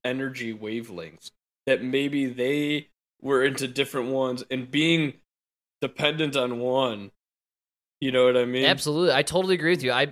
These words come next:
Speaker 2: I believe that they were attuned to a different frequency than we are. We are attuned to a certain
Speaker 1: Yes.
Speaker 2: frequency, and we operate in
Speaker 1: But
Speaker 2: this
Speaker 1: maybe,
Speaker 2: frequency.
Speaker 1: maybe being tuned to one prevents you from seeing the other one.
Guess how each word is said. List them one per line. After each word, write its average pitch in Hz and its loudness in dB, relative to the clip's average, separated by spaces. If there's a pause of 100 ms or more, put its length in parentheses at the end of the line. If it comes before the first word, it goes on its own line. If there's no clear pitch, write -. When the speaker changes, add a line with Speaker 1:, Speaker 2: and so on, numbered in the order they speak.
Speaker 2:
I 139 4
believe 151 -4
that 139 2
they 143 2
were 151 2
attuned 175 -4
to 165 -2
a 151 -2
different 151 -2
frequency 123 -4 (240)
than 139 -2
we 156 2
are. 82 -4
We 127 0
are 139 6
attuned 139 -2
to 131 -2
a 123 2
certain 131 -2
Speaker 1:
Yes. 104 -6
Speaker 2:
frequency, 131 -2
and 123 -2
we 131 -2
operate 131 2
in 139 0
Speaker 1:
But 156 6
Speaker 2:
this 165 6
Speaker 1:
maybe, 185 10
Speaker 2:
frequency. 113 2 (220)
Speaker 1:
maybe 175 8
being 170 4
tuned 185 0
to 165 2
one 127 0
prevents 131 -6
you 127 -6
from 113 -12
seeing 123 -6
the 98 -10
other 80 -14
one. 69 -20